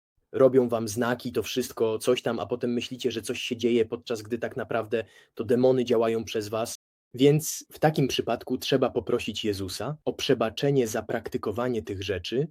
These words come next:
Trzeba poprosić Jezusa o przebaczenie za wszystkich ludzi, za których się modliliście. Właściwie zrobiliście im więcej szkody niż dobra, ale nie wiedzieliście o tym.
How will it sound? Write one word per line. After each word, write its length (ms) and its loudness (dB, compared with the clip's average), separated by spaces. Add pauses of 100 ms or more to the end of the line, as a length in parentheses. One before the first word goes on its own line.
Trzeba 220 4
poprosić 460 0
Jezusa 340 0
o 60 0
przebaczenie 600 -2
za 120 -2
wszystkich 460 -6
ludzi, 260 0
za 120 -4
których 300 -6
się 120 -2
modliliście. 800 -2 (120)
Właściwie 360 2
zrobiliście 520 2
im 180 0
więcej 300 2
szkody 300 -2
niż 160 -4
dobra, 320 0
ale 240 -2
nie 120 0
wiedzieliście 560 -2
o 80 -2
tym. 260 -4